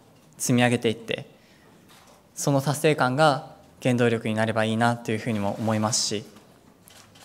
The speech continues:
また自分が人生をかけて、また自分の学校生活をかけて掲げている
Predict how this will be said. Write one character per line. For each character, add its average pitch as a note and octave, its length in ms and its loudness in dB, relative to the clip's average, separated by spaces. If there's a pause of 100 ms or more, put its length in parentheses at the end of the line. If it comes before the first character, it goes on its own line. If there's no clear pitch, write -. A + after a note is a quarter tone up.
(280)
ま C3 100 -6
た C#3+ 180 10
自 A#2+ 160 2
分 C3+ 180 2
が C3 380 6 (720)
人 C3+ 180 2
生 A2 300 2
を G#2 40 -2
か C3 140 -4
け B2+ 120 0
て、 - 280 -6 (760)
ま A2+ 120 -6
た G#2+ 220 4
自 G#2+ 180 -4
分 A2+ 140 0
の A2 80 0
学 A2 220 0
校 A#2+ 140 0
生 A#2+ 200 2
活 A2 200 -2
を G#2 80 -2
か B2 140 -4
け B2 100 -2
て - 260 -6 (1700)
掲 A#2 260 0
げ A2 120 0
て A2 120 -2
い G#2+ 80 0
る G#2 240 -2